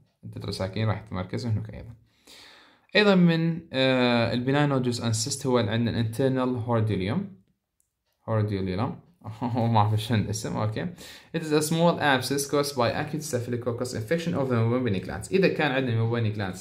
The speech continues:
lipogranulomatosis inflammation without infection راح تنطينا كاليزيان. أوكي. إذا، آه، no infection. أوكي.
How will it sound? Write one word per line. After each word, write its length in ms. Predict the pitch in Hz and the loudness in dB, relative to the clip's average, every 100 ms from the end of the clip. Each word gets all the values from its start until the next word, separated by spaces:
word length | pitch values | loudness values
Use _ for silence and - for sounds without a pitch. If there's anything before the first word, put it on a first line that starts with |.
| - | -6
lipogranulomatosis 1080 | 107 131 151 143 127 113 113 120 113 107 107 | -2 -2 -2 -4 -2 -2 0 -2 -2 -6 -6
inflammation 1200 | 104 - _ _ _ 113 110 120 151 123 - 95 110 - - _ 113 | -8 -10 _ _ _ -4 0 2 2 0 -4 -8 -10 -12 -20 _ -2
without 320 | 110 143 156 | 2 2 2
infection 440 | 123 110 95 - | -4 -6 -8 -8
راح 320 | 113 113 92 - | -6 -6 -6 -8
تنطينا 360 | 90 90 92 | -14 -10 -10
كاليزيان. 600 | 113 160 175 170 147 151 - - _ _ _ _ _ _ _ _ | -4 -2 -2 -2 -4 -8 -12 -20 _ _ _ _ _ _ _ _
أوكي. 240 | _ - - - _ _ _ _ _ _ _ _ _ _ - - _ _ | _ -16 -16 -20 _ _ _ _ _ _ _ _ _ _ -20 -20 _ _
إذا، 640 | - 139 139 135 135 127 - | -4 0 2 4 2 -2 -6
آه، 720 | 113 117 113 107 101 101 110 - | -2 0 2 2 2 -2 -4 -6
no 40 | |
infection. 680 | 117 87 - 110 - - - | -6 -6 -8 -14 -16 -18 -16
أوكي. 240 | - 143 | -12 -8